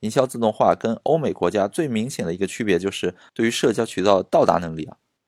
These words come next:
对中国企业来说呢，潜客获取线索主要来源有几种，一个是百度搜索引擎的这个S E M，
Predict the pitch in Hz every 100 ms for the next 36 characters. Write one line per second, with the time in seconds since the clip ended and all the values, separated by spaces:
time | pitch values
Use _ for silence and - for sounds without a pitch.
0 | _ 165 165 226 147 127 104 92 98 -
1 | 120 110 95 _ _ - - 90 90 -
2 | 120 - 156 - 87 147 127 101 - 92
3 | 101 107 104 90 - 92 92 - _ _
4 | _ _ - 120 143 135 - _ _ 92
5 | 73 104 - 117 117 107 85 - 85 95
6 | - 107 107 101 107 104